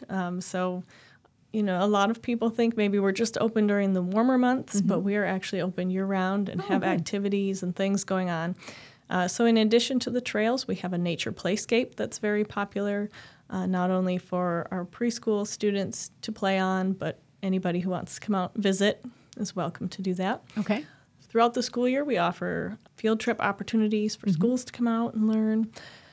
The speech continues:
Speaker 1: And then we have public programs throughout the year. So whether that be, like, a live animal presentation, our summer camps that we offer, or in late summer, we have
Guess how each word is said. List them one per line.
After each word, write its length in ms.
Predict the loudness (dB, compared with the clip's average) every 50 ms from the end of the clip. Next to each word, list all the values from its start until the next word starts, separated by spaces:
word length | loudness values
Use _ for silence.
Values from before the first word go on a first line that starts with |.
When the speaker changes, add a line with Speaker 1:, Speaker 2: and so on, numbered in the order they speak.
| -20 -8 -4
Speaker 1:
And 180 | 0 2 4 4
then 100 | 4 4
we 100 | 4 2
have 280 | 2 0 0 -2 -4
public 380 | -4 -2 0 2 2 0 0 -2
programs 560 | -2 0 0 2 2 0 0 0 -2 -4 -4
throughout 380 | -2 0 0 0 0 0 -2 -4
the 100 | -6 -4
year. 320 | -4 -4 -4 -4 -4 -6
So 180 | -6 -6 -4 -4
whether 300 | -2 -2 -2 -2 -2 -2
that 240 | -2 -2 -4 -4 -6
be, 180 | -6 -6 -6
like, 240 | -6 -6 -8 -8 -6
a 40 | -4
live 320 | -2 -2 -2 -2 -2 -2
animal 580 | -2 0 0 2 2 2 2 4 2 2 0 -2 -6
presentation, 1120 | -8 -4 -4 -2 0 0 0 0 0 0 0 0 0 0 0 0 2 4 4 4 2 2 -2 -6 -16 -20 -20 -20 -20 -20 -18 _ -6
our 480 | -4 -2 -2 -2 -2 -4 -4 -6 -8 -8
summer 320 | -4 0 2 2 2 2 0
camps 1000 | -2 -2 0 2 4 4 4 2 2 0 -4 -8 -12 -10 -10 -10 -10 -10 -12 -14 -12 -8
that 140 | -6 -4 -2
we 140 | -2 -2 0
offer, 600 | 0 0 0 0 0 0 0 0 2 2 0 -2 -4 -10 -18 -18 -20 -20 -20 -20 _ -2
or 80 | 0
in 80 | 2 2
late 220 | 4 2 2 0 0
summer, 300 | 0 0 2 2 2 2
we 140 | 0 -2 -4
have 460 | -4 -4 -2 -2 -2 -2 -4 -6